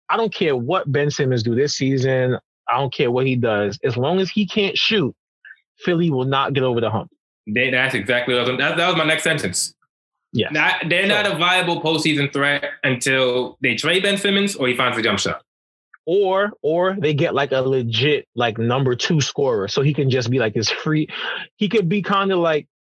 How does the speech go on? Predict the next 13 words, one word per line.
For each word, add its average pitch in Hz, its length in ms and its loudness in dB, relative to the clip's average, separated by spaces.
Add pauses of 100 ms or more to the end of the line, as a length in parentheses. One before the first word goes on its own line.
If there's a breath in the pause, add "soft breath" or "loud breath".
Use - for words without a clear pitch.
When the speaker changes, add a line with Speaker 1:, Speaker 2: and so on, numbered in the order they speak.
(540)
Speaker 1:
what 139 220 0
Giannis 170 540 0
is 190 340 2
almost, 180 440 0
like, 139 160 0
on 135 220 2
defense. 170 400 0
It's 156 120 -2
like - 140 -2
a, 117 200 0
a 131 100 -2
free 175 240 0
safety. 175 600 0